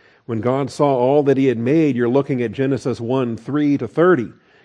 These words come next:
You're looking at the six-day account, all that God had made. And, uh, everything in Genesis one three through thirty was good, uh, as far as what He had made. Wh-, whatever Satan did before that is irrelevant to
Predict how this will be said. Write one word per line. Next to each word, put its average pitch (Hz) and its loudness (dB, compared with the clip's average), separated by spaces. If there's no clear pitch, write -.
You're 117 -4
looking 135 2
at 110 -2
the 117 -4
six-day 135 -2
account, 127 -4
all 117 -2
that 117 -6
God 123 -2
had 113 -4
made. 107 -2
And, 113 -6
uh, 110 -2
everything 120 -4
in 117 -4
Genesis 123 -4
one 120 -4
three 131 -2
through 120 -4
thirty 156 0
was 107 -4
good, 101 -8
uh, 110 -6
as 95 -10
far 123 -4
as 104 -4
what 120 -2
He 104 -4
had 110 -2
made. 113 -4
Wh-, 123 -4
whatever 135 -2
Satan 139 -4
did 117 -2
before 131 -2
that 107 -4
is 107 -8
irrelevant 117 -2
to 113 -2